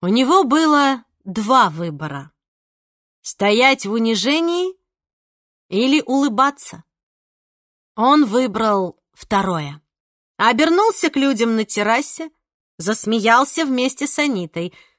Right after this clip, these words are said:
засмеялся с Эрлингом, который повторял про муравья, смеялся со всеми, даже с владельцами Солиса. Альвар смеялся до боли в щеках.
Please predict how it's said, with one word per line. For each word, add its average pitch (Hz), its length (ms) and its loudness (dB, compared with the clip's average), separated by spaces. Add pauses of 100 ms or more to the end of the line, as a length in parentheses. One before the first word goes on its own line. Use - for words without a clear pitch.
засмеялся 269 800 2
с - 160 -4
Эрлингом, 175 840 -2 (220)
который 277 420 2
повторял 269 680 0
про 220 240 -2
муравья, 220 760 0 (220)
смеялся 349 800 2
со 233 200 2
всеми, 349 480 0
даже 254 400 0
с - 140 -4
владельцами 226 720 0
Солиса. 208 680 -4 (840)
Альвар 240 600 2 (360)
смеялся 277 720 0
до 190 180 -2
боли 185 320 0
в 175 40 -6
щеках. - 680 -10